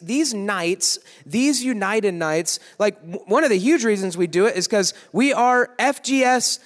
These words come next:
Fellowship Greenville students. We're not just high school and just middle school, but it's all of us. And there is something beautiful and, and spiritual,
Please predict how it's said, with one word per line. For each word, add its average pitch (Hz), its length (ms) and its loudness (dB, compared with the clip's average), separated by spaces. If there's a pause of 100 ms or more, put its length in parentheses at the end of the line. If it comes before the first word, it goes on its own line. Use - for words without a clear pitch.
(280)
Fellowship 254 380 0
Greenville 233 320 0
students. 240 640 -2 (100)
We're 196 160 0
not 220 380 -2
just 247 320 0
high 220 160 0
school 214 260 0
and 175 220 -6
just 233 260 0
middle 202 220 -2
school, 180 340 -2 (240)
but 202 100 0
it's 196 160 0 (120)
all 220 260 2
of 147 100 -4
us. 127 340 -2
And 175 200 -6
there 240 180 4
is 214 160 2
something 208 380 -4
beautiful 220 800 -2
and, 170 260 -4 (240)
and 160 200 -2
spiritual, 226 840 0